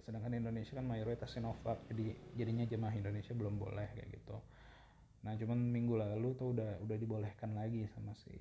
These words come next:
Saudi. Cuman syaratnya harus udah booster, booster ketiga gitu. Booster ketiganya dengan, eh, vaksin-vaksin yang mereka rekomendasikan, kayak Pfizer, A Z gitu mungkin ya, kalau nggak salah.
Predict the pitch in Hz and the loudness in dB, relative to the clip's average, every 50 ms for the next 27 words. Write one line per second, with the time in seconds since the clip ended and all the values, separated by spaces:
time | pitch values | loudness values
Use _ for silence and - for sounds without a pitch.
0 | 101 101 113 - - 98 98 95 98 104 - 104 95 92 98 - - 113 113 117 | -8 -8 -8 -8 -8 -6 -6 -4 -6 -6 -6 -8 -8 -8 -10 -8 -4 -2 0 0
1 | 113 - 110 104 107 107 107 - 123 127 123 117 107 110 123 123 - - - - | 0 0 0 0 0 -2 -2 -2 -2 0 2 2 2 2 0 -2 -2 -8 -18 -20
2 | - - - - - - - - - - - - - - 135 127 120 120 123 127 | -20 -20 -20 -20 -20 -20 -20 -20 -20 -20 -20 -12 -6 0 2 4 4 6 4 2
3 | 123 - - - 139 120 120 113 107 101 - - - - - - - - - - | 2 0 2 4 6 6 6 4 2 -2 -6 -10 -14 -18 -20 -20 -20 -20 -20 -14
4 | - 110 98 98 98 - - - 107 101 104 - - 104 - 104 92 95 101 113 | -8 -6 -4 -4 -4 -6 -6 -6 -6 -4 -4 -6 -6 -6 -4 -4 -4 -2 0 0
5 | 110 90 - - 95 90 90 - - - - 95 78 78 98 101 - 101 98 - | 0 0 -2 -6 -10 -10 -12 -12 -12 -12 -10 -8 -8 -6 -8 -8 -8 -10 -8 -6
6 | 104 95 101 95 98 95 95 110 113 104 104 95 95 101 107 107 107 107 110 - | -6 -4 -2 -2 0 0 0 2 2 2 2 2 2 4 4 4 4 2 2 -2
7 | - - - - - - - - - - - 104 98 98 95 98 98 101 101 98 | -10 -20 -20 -20 -20 -20 -20 -20 -20 -14 -8 -4 -2 -2 0 0 0 2 2 2
8 | 98 98 98 98 98 101 - - 110 - - 113 107 - - 98 98 - - - | 2 2 0 0 -2 -2 -2 -4 -4 -2 -2 -2 -2 0 -2 -2 -4 -4 -2 0
9 | 117 113 110 110 110 104 - 101 92 - 104 98 95 101 104 104 101 101 95 95 | 2 4 4 4 4 2 2 0 0 0 0 0 2 2 2 2 2 2 2 0
10 | 95 - - 98 - 101 104 98 92 90 92 92 92 90 92 90 87 87 - - | -2 -2 -6 -6 -2 0 0 0 0 0 -2 -2 -2 -4 -4 -4 -4 -4 -6 -6
11 | - - - - - - - - 95 95 - 92 98 104 110 110 107 104 104 104 | -8 -12 -16 -20 -20 -18 -12 -8 -6 -6 -6 -4 -4 0 2 2 2 4 2 2
12 | 104 98 101 104 - 101 101 98 101 101 110 104 104 107 104 104 101 - 98 101 | 0 0 -2 -4 -4 -2 -2 0 0 0 2 2 2 2 2 0 -2 -2 -4 -4
13 | 101 110 110 107 98 - 101 98 95 98 101 101 - - 101 101 95 - - 95 | -2 0 0 -2 -2 -2 -4 -4 -2 -4 -4 -4 -4 -4 -4 -4 -4 -4 -6 -8
14 | 92 95 - | -8 -8 -10